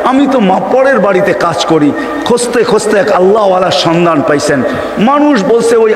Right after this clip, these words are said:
আলেম ওইখানে আছে।" আল্লাহওয়ালা ও আলেমও যদি তোমার ছেলেটাকে নেয় বা তুমি যদি দিয়ে আসতে পারো, তাইলে হয়তো তোমার ছেলে মানুষ হয়ে বাহির হবে।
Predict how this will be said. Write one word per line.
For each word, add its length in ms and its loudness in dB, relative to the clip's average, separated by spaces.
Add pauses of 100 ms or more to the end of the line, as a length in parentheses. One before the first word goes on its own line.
আলেম 380 0
ওইখানে 380 0
আছে।" 360 0 (340)
আল্লাহওয়ালা 600 2
ও 240 2
আলেমও 480 0 (420)
যদি 260 0
তোমার 260 0
ছেলেটাকে 600 0
নেয় 400 0 (300)
বা 120 0
তুমি 300 0
যদি 220 0
দিয়ে 220 0
আসতে 380 0
পারো, 400 0 (320)
তাইলে 240 0
হয়তো 360 0
তোমার 280 0
ছেলে 260 0
মানুষ 400 0
হয়ে 140 2
বাহির 320 0
হবে। 280 0